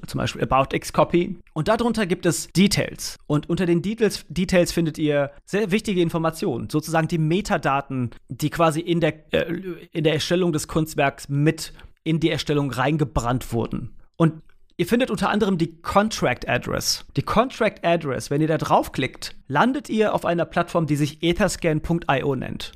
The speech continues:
Etherscan I O sammelt alle Transaktionen, die auf der Ethereum-Blockchain passieren, und zeigt die an. Und dort seht ihr, dass ihr seht jede,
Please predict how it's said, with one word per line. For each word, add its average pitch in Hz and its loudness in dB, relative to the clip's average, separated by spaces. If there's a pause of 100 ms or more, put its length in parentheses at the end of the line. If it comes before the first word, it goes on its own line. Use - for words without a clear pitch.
Etherscan 214 0
I 170 2
O 135 -4 (100)
sammelt 214 0
alle 220 0 (340)
Transaktionen, 180 0
die 175 0
auf 160 -2
der 165 4
Ethereum-Blockchain 151 0
passieren, - -2 (220)
und 147 -2
zeigt 156 2
die 147 0
an. - -6 (260)
Und 151 -2
dort 254 0
seht 202 -2
ihr, - -2 (360)
dass - 2 (480)
ihr 175 0
seht 208 2
jede, 220 0